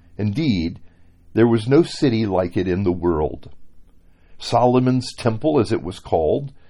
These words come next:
was one of the great, seven great wonders of the ancient world.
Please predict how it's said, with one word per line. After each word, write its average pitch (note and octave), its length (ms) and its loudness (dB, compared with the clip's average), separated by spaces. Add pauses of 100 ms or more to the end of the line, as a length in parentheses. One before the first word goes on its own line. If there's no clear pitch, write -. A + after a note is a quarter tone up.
(300)
was C#3+ 180 -2
one D3+ 180 0
of D3 120 -2
the D#3+ 160 6
great, B2+ 540 0
seven D3 400 2
great A2+ 340 2
wonders A#2 640 0
of A2 120 -2
the F#2+ 140 -2
ancient G#2 380 -4
world. E2+ 540 -2